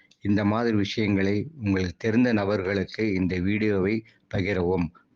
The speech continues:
அது மற்றவர்களுக்கும் உபயோகமாக இருக்கும் என்று சொல்லி இப்ப தலைப்புக்கு செல்லலாம்.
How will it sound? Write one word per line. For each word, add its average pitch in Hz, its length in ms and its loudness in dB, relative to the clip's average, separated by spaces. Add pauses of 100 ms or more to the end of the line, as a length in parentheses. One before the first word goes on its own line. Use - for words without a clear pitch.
(120)
அது 101 180 0
மற்றவர்களுக்கும் 104 800 0
உபயோகமாக 95 840 0
இருக்கும் 90 440 -6 (360)
என்று 98 260 0
சொல்லி 101 420 -2 (180)
இப்ப - 240 -6
தலைப்புக்கு 101 600 -4
செல்லலாம். 87 500 -4